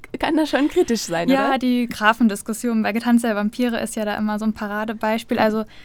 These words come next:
Speaker 2: klar, wenn mir was nicht gefällt, dann gefällt's mir nicht, dann schreibe ich das auch.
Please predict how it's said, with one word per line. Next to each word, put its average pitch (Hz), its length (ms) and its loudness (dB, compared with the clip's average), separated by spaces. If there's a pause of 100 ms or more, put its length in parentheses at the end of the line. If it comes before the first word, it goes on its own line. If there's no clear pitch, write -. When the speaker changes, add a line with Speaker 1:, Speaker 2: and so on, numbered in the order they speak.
(200)
Speaker 2:
klar, 247 220 4
wenn 240 120 4
mir 247 160 6
was 233 160 0
nicht 240 180 2
gefällt, 262 480 -2
dann 233 280 2
gefällt's 233 400 -4
mir 285 80 4
nicht, 294 220 0
dann 220 180 0
schreibe 196 320 -8
ich 233 100 -10
das 254 240 -6
auch. 302 280 -2